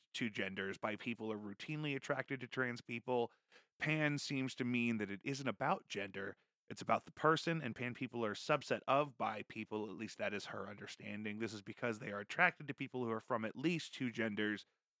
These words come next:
Um, and she goes on to say she's happy to be corrected. But so this is really where it took me, 'cause a lot of people's responses to Elliot Page,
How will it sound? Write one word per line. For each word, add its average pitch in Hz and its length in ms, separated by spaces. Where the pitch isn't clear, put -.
Um, 95 340
and 120 100
she - 120
goes - 120
on 92 60
to - 80
say 98 140
she's - 180
happy - 200
to 104 60
be 104 120
corrected. 107 500
But 123 180
so 180 100
this 208 200
is 180 80
really 165 180
where 120 300
it 135 140
took 175 180
me, 113 100
'cause 117 160
a 120 40
lot 120 200
of - 60
people's 120 600
responses 117 760
to 101 480
Elliot 117 260
Page, 95 380